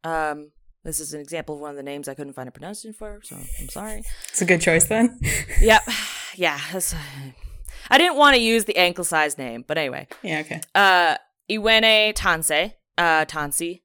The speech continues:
Speaker 1: uh, is born on S-, in September of nineteen oh three to the Igbo people of Nigeria. Uh,
Speaker 2: Okay.
Speaker 1: note,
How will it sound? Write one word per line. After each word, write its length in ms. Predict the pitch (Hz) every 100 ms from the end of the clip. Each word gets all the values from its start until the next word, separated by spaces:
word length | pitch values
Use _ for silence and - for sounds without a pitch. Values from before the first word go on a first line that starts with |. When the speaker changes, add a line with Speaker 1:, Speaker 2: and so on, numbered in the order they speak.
| _ 160
Speaker 1:
uh, 220 | 156 147
is 140 | 170
born 300 | 156 170 165
on 120 | 156 160
S-, 120 | - -
in 160 | 170
September 500 | 165 156 - 214 220
of 120 | 190 165
nineteen 360 | 165 170 180
oh 100 | 143
three 400 | 139 233 277 311 _ _ _ _ _ _ -
to 240 | 190 175
the 120 | 165 185
Igbo 560 | 214 196 202 196 185
people 460 | - 190 - 175 170
of 220 | 143 139 139
Nigeria. 680 | 135 170 196 220 233 247 - - _ _ _ _ -
Uh, 40 | 160 147 131
Speaker 2:
Okay. 80 | 156
Speaker 1:
note, 380 | 175 170 -